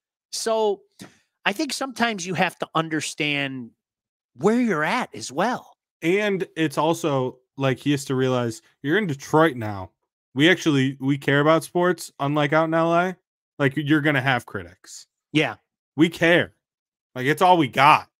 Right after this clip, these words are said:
Speaker 2: <laughs>
Speaker 1: Jason, thanks for the kind words. All jokes aside, coming from an original Facebook monkey,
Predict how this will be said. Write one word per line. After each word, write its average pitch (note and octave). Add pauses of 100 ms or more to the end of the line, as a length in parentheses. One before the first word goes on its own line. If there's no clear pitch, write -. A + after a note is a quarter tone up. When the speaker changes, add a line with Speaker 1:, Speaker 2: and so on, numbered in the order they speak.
(320)
Speaker 2:
<laughs> -
Speaker 1:
Jason, G3
thanks G#3
for A3
the F3+
kind F3
words. D#3+
All E3
jokes D#3+
aside, D3+
coming D#3
from C3+
an B2+
original C3
Facebook B2
monkey, D3+